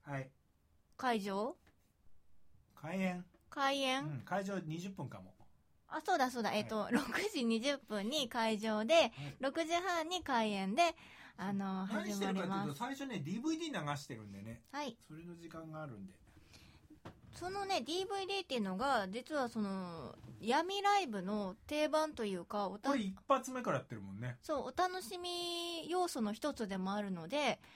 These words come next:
Speaker 2: あの、お時間ある方はぜひぜひ最初から。
Speaker 1: そうそう、そっから見ていただいた方が気持ちが入りやすいよね。
Speaker 2: はい。
Speaker 1: で、闇ライブとは何かの紹介説明が入ってるんで。
Speaker 2: そうそうそうそうそう、とても。
Speaker 1: これなんか知識的にも、
Speaker 2: はい。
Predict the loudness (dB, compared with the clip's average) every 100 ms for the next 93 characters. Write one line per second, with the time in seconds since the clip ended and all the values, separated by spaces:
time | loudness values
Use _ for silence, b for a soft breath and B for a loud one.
0 | B B 0 4 4 2 0 0 2 4
1 | 4 0 -2 -4 -2 -4 -2 -4 -2 -4
2 | -2 0 2 2 0 2 2 4 4 2
3 | 0 2 4 4 2 2 0 -2 -4 2
4 | 4 4 4 4 2 0 -2 -8 -10 -2
5 | 0 2 2 0 0 -2 0 0 -2 -2
6 | -4 -4 -6 -8 -6 -4 -4 -6 -8 -10
7 | -8 -10 -10 -12 -6 -4 -2 -2 -2 -2
8 | -4 -4 -4 -4 -6 -6 -8 -2 0 2
9 | 2 0 -4 -4 -6 -8 -10 -10 -6 -4
10 | -4 -4 -6 -6 -6 -12 _ -8 -4 -4